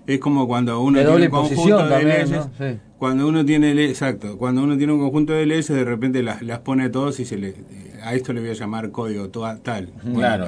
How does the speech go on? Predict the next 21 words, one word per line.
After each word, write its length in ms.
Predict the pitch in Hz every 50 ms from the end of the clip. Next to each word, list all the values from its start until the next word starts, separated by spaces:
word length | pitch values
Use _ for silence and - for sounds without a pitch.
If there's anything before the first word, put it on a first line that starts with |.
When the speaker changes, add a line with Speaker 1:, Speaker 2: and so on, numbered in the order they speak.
| - -
Speaker 1:
a, 100 | 127 117
a 60 | 127
esto 220 | 135 - - 143
se 80 | 123 127
le 140 | 117 113 104
puso 240 | 104 127 127 127 117
el 100 | 110 104
título 480 | 123 123 117 123 127 123 127 127 127 - - - - - - - - - - - -
de, 360 | 101 110 117 117 123 127 127 -
eh, 380 | - 113 110 104 104 104 101 92
T 120 | - 120
L 120 | 110 120 117
C 160 | - - 117 104
con 180 | 113 123 131
Chile. 220 | 127 - 190 190 190
Speaker 3:
Entonces, 240 | 190 185 185 190
¿qué, 80 | - 175
Speaker 1:
Quizá 60 | 151 143
Speaker 3:
entonces, 260 | 190 190 190 196 139
¿qué 140 | 143 123 -
cambia? 480 | 113 101 98 98 98 98 95 92 -